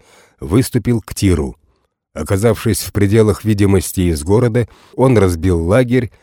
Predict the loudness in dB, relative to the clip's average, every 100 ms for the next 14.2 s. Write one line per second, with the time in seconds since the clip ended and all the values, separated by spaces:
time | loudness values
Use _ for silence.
0 | _ -4 0 2 4 4 2 -2 0 2
1 | 2 2 2 2 2 0 -2 -4 -4 -6
2 | -8 -14 _ _ _ _ _ -14 -4 -4
3 | 0 -2 2 0 0 -2 -2 0 2 2
4 | 0 -4 -2 -2 2 2 2 2 2 2
5 | 0 -2 0 0 2 -2 -4 _ _ 0
6 | 0 2 0 0 2 2 2 -2 0 2
7 | 4 2 0 2 2 0 0 2 4 4
8 | 2 2 0 0 0 -2 -2 0 2 0
9 | -4 _ _ -6 -2 2 2 4 2 2
10 | 0 -2 0 2 2 4 4 2 -2 -4
11 | 0 2 0 -4 _ _ _ _ _ _
12 | _ 0 2 2 0 0 2 2 0 0
13 | 2 4 4 2 0 0 2 2 0 0
14 | 0